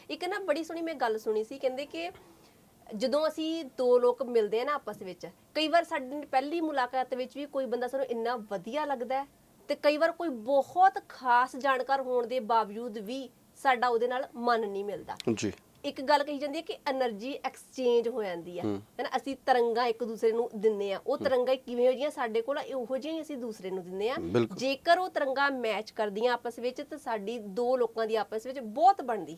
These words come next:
Speaker 1: ਜਿਹਨੂੰ ਅਸੀਂ
Speaker 2: ਜੀ।
Speaker 1: ਕਹਿ ਲੈਂਦੇ।
Speaker 2: ਜੀ।
Speaker 1: ਅਗਰ ਉਹ ਤਰੰਗਾਂ ਆਪੋਜ਼ਿਟ ਨੇ, ਇੱਕ ਦੂਸਰੇ ਦੇ ਉਲਟ ਨੇ, ਤਾਂ ਦੋ ਲੋਕਾਂ ਦੀ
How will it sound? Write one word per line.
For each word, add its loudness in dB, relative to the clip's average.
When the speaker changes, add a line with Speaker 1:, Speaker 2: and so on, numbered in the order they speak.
Speaker 1:
ਜਿਹਨੂੰ 2
ਅਸੀਂ 0
Speaker 2:
ਜੀ। -12
Speaker 1:
ਕਹਿ -4
ਲੈਂਦੇ। -10
Speaker 2:
ਜੀ। -4
Speaker 1:
ਅਗਰ 0
ਉਹ 2
ਤਰੰਗਾਂ 0
ਆਪੋਜ਼ਿਟ 2
ਨੇ, -2
ਇੱਕ -8
ਦੂਸਰੇ -6
ਦੇ -6
ਉਲਟ 4
ਨੇ, -4
ਤਾਂ -6
ਦੋ -2
ਲੋਕਾਂ 0
ਦੀ -8